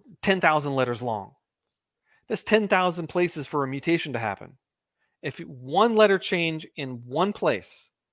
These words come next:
makes a new allele, another letter change in another place makes another allele. It's not a big deal. Of course, there's allelic diversity. And, and usually when they say there's all this diversity,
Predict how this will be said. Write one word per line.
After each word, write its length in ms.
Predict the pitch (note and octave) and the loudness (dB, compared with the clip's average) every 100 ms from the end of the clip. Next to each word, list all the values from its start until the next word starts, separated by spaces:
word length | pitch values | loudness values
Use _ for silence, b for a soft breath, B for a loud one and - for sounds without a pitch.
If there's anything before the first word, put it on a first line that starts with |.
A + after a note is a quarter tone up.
| _ _ _ | _ _ _
makes 240 | B2 C#3 - | -4 -4 -4
a 40 | |
new 160 | C3+ C3+ | -4 -4
allele, 460 | C3+ C#3 B2+ F#2 _ _ _ _ _ _ _ _ _ _ _ _ _ | -2 -2 -4 -8 _ _ _ _ _ _ _ _ _ _ _ _ _
another 380 | C3+ C#3 E3 E3+ | 2 4 4 4
letter 180 | E3 E3 | 2 2
change 280 | E3+ E3 | 0 -2
in 40 | D3+ | 0
another 180 | D#3+ - | 0 0
place 340 | C#3 B2+ - | 0 -2 -2
makes 200 | C3 C3 | -6 -4
another 340 | D3 D3+ D3+ | -2 -2 -2
allele. 520 | C#3 A#2+ B2 A2+ F#2+ - _ _ _ _ _ _ | -2 -2 -4 -4 -6 -12 _ _ _ _ _ _
It's 200 | - - | -14 -8
not 200 | D3 D#3+ | -2 0
a 40 | D#3 | 0
big 300 | C#3+ D3+ B2+ | -2 -2 -4
deal. 260 | D3+ F3 | -2 0
Of 120 | A#2 | -2
course, 260 | - E3+ E3+ | -4 -6 -4
there's 120 | D3 | -6
allelic 480 | C3+ B2 B2 A#2 A2 | -6 -4 -6 -6 -8
diversity. 600 | A2+ G#2+ G#2 A2 G2+ F#2 _ _ _ _ _ _ _ - | -8 -8 -6 -8 -10 -14 _ _ _ _ _ _ _ -18
And, 120 | C3+ _ | -18 _
and 160 | C#3 C3+ | -6 -2
usually 400 | G3+ A#3 G3 F3+ | -2 -2 -2 -2
when 160 | D#3 | 0
they 100 | C#3+ | 0
say 240 | C#3+ - E3+ | -2 2 2
there's 220 | D3 B2+ | 2 0
all 100 | B2+ | -2
this 160 | C3 B2 | -4 -8
diversity, 640 | A2 A#2+ C3 D#3 E3 E3 | -4 -4 -4 -4 -6 -6